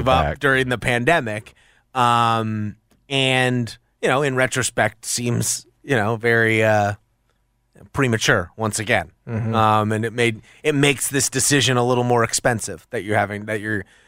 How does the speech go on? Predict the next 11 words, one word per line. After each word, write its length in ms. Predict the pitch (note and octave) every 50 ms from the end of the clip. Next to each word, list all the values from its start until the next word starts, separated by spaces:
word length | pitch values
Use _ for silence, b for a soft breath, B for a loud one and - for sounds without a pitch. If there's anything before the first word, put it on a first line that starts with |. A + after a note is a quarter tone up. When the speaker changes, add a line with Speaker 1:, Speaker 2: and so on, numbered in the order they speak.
| b b -
Speaker 2:
potentially 540 | - A#2+ - B2 A#2+ G#2+ - B2 A2 A2
going 320 | G#2 G2 A#2+ A#2 A2+ G#2+ G#2
through. 240 | F#2+ - F2 F2 F2+
But 240 | F#2 A#2+ A#2+ A2+ b b b b b b b b _ -
I 100 | A3+ C4+
don't 100 | B3 F3
know. 120 | C3+ A2
I, 200 | G#2+ B2 E3 G3+ F#3
I'm 200 | E3+ G3+ A3 A#3
sort 340 | F#3+ - - B3+ A#3+ A3 G3+
of, 360 | F3+ E3+ D3+ C3 A2+ - -